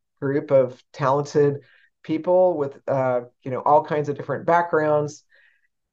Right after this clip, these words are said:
And so, you know, I think that we've mentored in both directions to some degree. I've learned a lot from younger people, and I'm happy to, you know, provide them guidance and input. But at the end of the day, I feel like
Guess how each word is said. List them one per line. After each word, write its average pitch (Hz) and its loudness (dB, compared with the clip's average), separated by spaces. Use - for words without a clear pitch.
And 175 2
so, 180 2
you 214 -8
know, 196 2
I 196 0
think 233 -4
that 196 0
we've 175 -4
mentored 156 -2
in 143 0
both 143 2
directions 123 -4
to - -12
some 131 -6
degree. 123 -6
I've 151 0
learned 160 -2
a 135 -4
lot 135 0
from 123 -2
younger 143 0
people, 143 -2
and 143 0
I'm 160 2
happy 175 0
to, 143 -2
you 170 -4
know, 135 -2
provide 160 0
them 156 -4
guidance 147 -2
and 135 -6
input. 143 -2
But 147 0
at 151 -4
the - -2
end 196 -4
of 175 -4
the 165 -6
day, 165 0
I 139 -2
feel 151 -2
like 143 -2